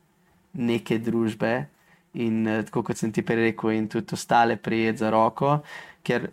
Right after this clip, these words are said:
zelo naivno je tudi, če mi mislimo na splošno, to bom zdaj mogoče malo šel v neko drugo, ampak, eh, eh, da ena oseba lahko spremeni svet, da sem jaz ta, ki lahko nekaj zdaj naredi in spremeni,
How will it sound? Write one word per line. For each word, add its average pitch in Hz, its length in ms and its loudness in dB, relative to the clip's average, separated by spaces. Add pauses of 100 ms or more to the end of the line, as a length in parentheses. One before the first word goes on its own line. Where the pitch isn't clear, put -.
(180)
zelo 139 340 -2
naivno 135 500 4
je 123 160 2
tudi, 120 200 -8
če - 140 0
mi 120 140 2
mislimo 113 640 0
na 113 120 -2
splošno, 113 480 -2
to 107 120 -4
bom 110 140 -2
zdaj 110 140 0
mogoče 110 340 -2
malo 110 220 0
šel 110 180 0
v 107 80 0
neko 110 220 -2
drugo, 113 280 -2
ampak, 107 380 -4
eh, - 240 -4 (360)
eh, 117 220 -4
da 117 220 -2
ena 127 300 0
oseba 117 400 0
lahko 110 300 0
spremeni 117 540 0
svet, - 520 -4 (400)
da - 120 -8
sem 113 240 -4
jaz 110 200 -4
ta, - 180 -2
ki 107 180 -10
lahko 113 340 -10
nekaj 113 320 -4
zdaj 110 180 -2
naredi 107 300 -2
in 110 120 -4
spremeni, 110 760 -2